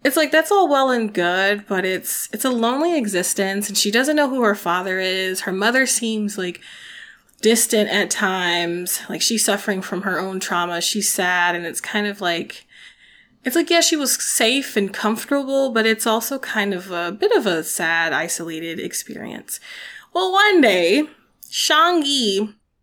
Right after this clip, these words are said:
she, this is a little hard to describe, and this is going to touch on the magic system w-, within the book, which I think is really cool. I always like to see how fantasy books,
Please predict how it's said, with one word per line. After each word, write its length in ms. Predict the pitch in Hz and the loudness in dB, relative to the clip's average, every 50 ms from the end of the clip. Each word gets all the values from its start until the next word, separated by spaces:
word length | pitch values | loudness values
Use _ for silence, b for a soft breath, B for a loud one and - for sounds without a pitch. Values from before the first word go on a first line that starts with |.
| _ _ | _ _
she, 300 | - - - 339 330 - | -4 0 0 2 2 2
this 160 | 285 339 339 | 2 2 2
is 140 | 480 466 - | 2 2 2
a 60 | 311 | 2
little 200 | 285 285 277 247 | 2 2 2 0
hard 260 | 247 254 240 226 226 - | 2 4 4 4 4 2
to 140 | - 226 | 0 0
describe, 420 | 202 190 - - 208 185 175 180 196 | 0 0 0 2 2 2 2 4 4
and 120 | 196 233 | 4 4
this 180 | 294 339 - - | 4 4 4 4
is 280 | 392 370 - - - - _ _ _ _ _ _ - - | 4 4 2 0 -4 -8 _ _ _ _ _ _ -4 0
going 320 | 294 285 285 285 285 277 | 2 2 4 2 2 0
to 180 | 269 - 254 233 | 0 -2 -2 -2
touch 340 | - - 247 226 220 - - | -2 0 2 2 2 0 0
on 200 | 208 202 196 196 | 0 0 0 0
the 80 | 190 | 0
magic 480 | 202 190 190 185 190 208 208 208 202 202 | 0 2 2 2 4 4 2 2 0 0
system 400 | - 202 185 185 - 196 185 185 | -2 -2 -4 -2 -4 -4 -4 -4
w-, 180 | 170 - - | -6 -4 -4
within 240 | 196 196 202 214 202 | -4 -2 0 0 0
the 80 | 202 202 | 0 2
book, 180 | 202 208 208 | 2 0 0
which 120 | 277 269 - | 0 0 0
I 100 | 285 269 | 2 2
think 160 | 285 269 247 | 2 0 0
is 120 | 247 220 | 0 -2
really 200 | 214 220 214 196 | 0 0 0 0
cool. 260 | 196 - - 196 175 - | 0 0 0 0 0 2
I 100 | 175 233 | 2 4
always 240 | 262 294 302 - | 4 4 4 2
like 120 | 294 285 - | 0 0 0
to 80 | 277 254 | -2 -4
see 360 | - - 254 240 233 226 233 B B B B B B B B | -4 -2 -2 -4 -4 -4 -6 B B B B B B B B
how 480 | - 226 214 220 214 214 214 208 202 208 | 0 2 2 4 4 4 4 2 2 0
fantasy 540 | - - - 214 202 208 208 208 - 208 | -2 -2 0 0 0 0 0 -2 -2 -2
books, 460 | 196 - 185 175 175 - - - - | -2 -2 -2 -2 -2 -2 -2 -4 -4